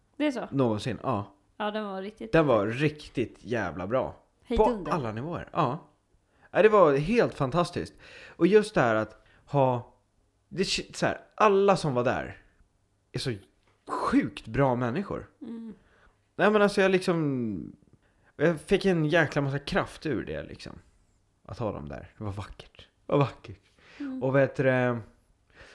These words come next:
Speaker 2: jag lärde mig att liksom släppa in den här stora kraften av vänskap och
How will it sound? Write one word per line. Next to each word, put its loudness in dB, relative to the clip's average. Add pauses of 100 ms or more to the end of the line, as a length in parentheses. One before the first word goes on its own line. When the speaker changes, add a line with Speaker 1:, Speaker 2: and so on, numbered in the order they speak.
(180)
Speaker 2:
jag 0
lärde 2
mig -2
att -4
liksom -6 (720)
släppa -4
in -2
den -6
här -12
stora -6
kraften -8
av -10
vänskap -6
och -12